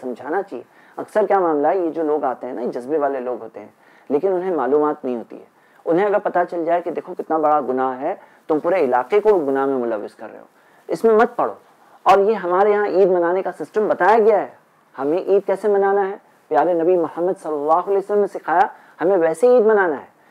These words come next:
یہ جو عید منانے کے دوسرے طریقے لوگ نکالتے ہیں، ہمیں اس کی کوئی ضرورت نہیں ہے۔ یہ دوسرے مذہبوں کی مشابہت اختیار کرنا، یہ کوئی ضرورت نہیں ہے۔ "من تشبہ بقوم فہو منہم"، جو جس قوم کی مشابہت اختیار کرے گا، انہی میں سے ہے۔ سنن ابو داؤد کی صحیح حدیث ہے۔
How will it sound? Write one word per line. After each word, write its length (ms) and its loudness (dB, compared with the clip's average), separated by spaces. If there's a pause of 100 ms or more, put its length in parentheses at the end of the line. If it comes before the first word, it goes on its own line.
(120)
یہ 140 6
جو 120 4
عید 220 6
منانے 340 4
کے 100 2
دوسرے 300 2
طریقے 340 2
لوگ 140 4
نکالتے 380 -2
ہیں، 80 -6
ہمیں 180 -4
اس 80 -12
کی 140 -10
کوئی 180 4
ضرورت 340 2
نہیں 100 0
ہے۔ 60 -8 (300)
یہ 100 6
دوسرے 360 4
مذہبوں 440 2
کی 80 2
مشابہت 640 0
اختیار 360 4
کرنا، 240 -4
یہ 200 2
کوئی 160 4
ضرورت 360 2
نہیں 120 -2
ہے۔ 40 -8 (340)
"من 180 2
تشبہ 520 2
بقوم 560 4
فہو 240 6
منہم"، 300 2 (380)
جو 140 6
جس 300 -2
قوم 300 6
کی 100 4
مشابہت 640 2
اختیار 340 2
کرے 240 -4
گا، 60 -4
انہی 220 4
میں 100 4
سے 140 -2
ہے۔ 120 -4 (380)
سنن 220 4
ابو 120 2
داؤد 260 4
کی 60 -6
صحیح 260 0
حدیث 260 -2
ہے۔ 60 -14